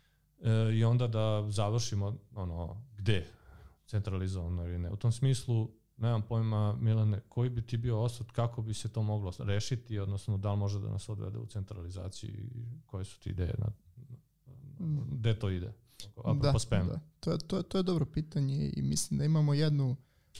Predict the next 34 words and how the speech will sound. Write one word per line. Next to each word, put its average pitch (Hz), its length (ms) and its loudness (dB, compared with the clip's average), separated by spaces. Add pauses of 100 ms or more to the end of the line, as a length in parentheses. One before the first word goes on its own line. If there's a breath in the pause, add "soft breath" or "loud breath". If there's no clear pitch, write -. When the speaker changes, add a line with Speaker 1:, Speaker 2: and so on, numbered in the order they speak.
(100)
Speaker 2:
veoma 151 340 6
dobru 147 320 6
paralelu, 131 680 2 (300)
a, - 200 -2
sa - 120 -4
tim 135 260 2
kako 139 300 -4
može 135 260 4
da 127 120 -2
se 139 220 -2
reši 139 500 0 (440 soft breath)
i 135 80 -2
kako 139 320 0
je 135 60 4
zapravo 135 400 2
to 135 220 0
rešeno. - 480 -2 (140)
Imali 160 200 4
smo - 160 -8
slučaj, 175 500 -2 (140)
a, 135 180 0
Tornado 139 840 2
Cash-a, - 420 -2 (680 soft breath)
a, 131 160 2
protokola 131 760 0
koji 127 280 0
je 123 160 2
sam 131 220 2
po 135 80 -2
sebi 131 300 0
davao 127 380 4
privatnost 131 720 0
transakcija - 680 -2
na, 123 280 -2